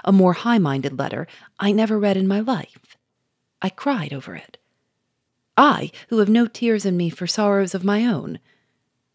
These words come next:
If the letter had left him any hope of being forgiven, I would have positively refused to marry him. But the firmness of it, without anger, without a word of reproach, with heartfelt wishes even for his happiness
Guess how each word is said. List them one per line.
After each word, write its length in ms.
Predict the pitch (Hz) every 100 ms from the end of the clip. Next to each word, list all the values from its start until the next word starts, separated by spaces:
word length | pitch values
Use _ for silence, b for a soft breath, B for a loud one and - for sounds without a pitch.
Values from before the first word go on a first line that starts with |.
| _ _ -
If 120 | 247
the 120 | 277
letter 320 | 277 320 131
had 180 | 147 165
left 220 | 180 -
him 80 | 190
any 160 | 208 202
hope 240 | 165 -
of 100 | 151
being 220 | 175 156
forgiven, 560 | 147 165 214 185 - - b b b b b -
I 120 | 185
would 120 | 190
have 140 | 175 -
positively 560 | 208 180 170 170 170
refused 480 | 160 165 208 185 175
to 80 | 202
marry 260 | 233 165
him. 320 | 135 139 50 - _ _ _ _ _ _ _ _ _ _ _ -
But 180 | 254 254
the 80 |
firmness 580 | 254 - 311 175 139 -
of 160 | 139 -
it, 140 | - - _
without 340 | - 208 277 302
anger, 420 | 139 - - - b b b -
without 340 | 220 226 214
a 40 |
word 260 | 208 254 269
of 120 | 180
reproach, 600 | 131 - - - - - _ _ _ _ _ -
with 140 | 196
heartfelt 480 | 220 294 - 220 -
wishes 360 | 202 - 196 -
even 260 | 202 202
for 140 | 202 208
his 300 | - 285 -
happiness 640 | 123 - - - -